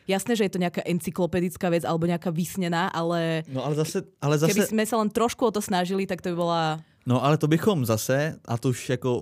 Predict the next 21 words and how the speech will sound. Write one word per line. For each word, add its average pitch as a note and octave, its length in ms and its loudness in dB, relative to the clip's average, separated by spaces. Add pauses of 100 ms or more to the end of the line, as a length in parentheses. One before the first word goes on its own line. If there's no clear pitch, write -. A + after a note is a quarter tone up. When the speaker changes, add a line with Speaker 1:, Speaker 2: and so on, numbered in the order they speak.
Speaker 2:
opravdu A#2+ 440 0
jsou B2 180 0
velký, A#2 300 0
jako A#2 300 0
velký A2+ 280 0
polemizování, A2+ 800 0
ale B2+ 140 0
zase C3 200 0
bychom D#3 280 2
museli D#3+ 560 2
mít A#2+ 380 0
ruku C#3 240 0
v C#3+ 40 0
ruce C#3 220 0
s C#3 60 -2
tím A#2+ 340 0 (480)
velkou E3 580 4
sebereflexi B2+ 1000 2 (120)
a A#2+ 140 2
velký C3 360 0
sebe D#3+ 480 2